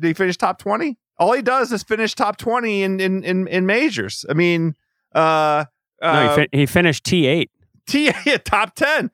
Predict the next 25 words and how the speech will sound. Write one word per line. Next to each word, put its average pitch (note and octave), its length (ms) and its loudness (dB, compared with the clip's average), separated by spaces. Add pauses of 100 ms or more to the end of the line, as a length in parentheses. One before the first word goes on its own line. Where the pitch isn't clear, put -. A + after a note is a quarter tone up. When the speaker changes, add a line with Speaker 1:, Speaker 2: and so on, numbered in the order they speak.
(100)
Speaker 1:
Speaking F3+ 280 0
Speaker 2:
I - 20 4
mean, D3 100 4
Speaker 1:
of C#3+ 180 -2
Speaker 2:
d-, - 120 -20
d-, C#3 220 -20
he F#3 240 2
and F#3 180 0
Tony E3+ 460 -2
and E3 160 0
Speaker 1:
Yeah. E3 380 2
Speaker 2:
Scheffler D#3+ 360 -2
and C#3 220 -2
Rickie D3 320 -4
all C3 160 0
backdoored C#3 960 -4
their B2 180 0
way C3 280 0
into B2 340 -2
T C#3 240 -2
eight C#3+ 260 0
because A2 380 -4
they, A2+ 200 -2 (580)
they B2 180 2
just, B2 280 -2